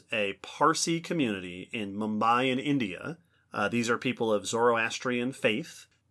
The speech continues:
And as part of their cultural rituals, their funeral rituals, they do the, uh, some of it is the,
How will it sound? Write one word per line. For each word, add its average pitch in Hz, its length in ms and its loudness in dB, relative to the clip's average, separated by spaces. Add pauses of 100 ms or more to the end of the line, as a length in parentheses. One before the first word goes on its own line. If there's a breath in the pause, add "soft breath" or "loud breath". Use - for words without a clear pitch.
(100)
And 127 160 4
as 113 200 2
part 147 440 4
of 131 200 2
their 120 240 6
cultural 110 1000 0
rituals, 117 480 2
their 101 160 -2
funeral 160 800 2
rituals, - 640 -4 (340)
they 131 360 8
do 208 200 6
the, 175 460 6
uh, 143 40 -2
some 170 180 6
of 160 120 6
it 156 60 4
is 139 180 4
the, 135 300 6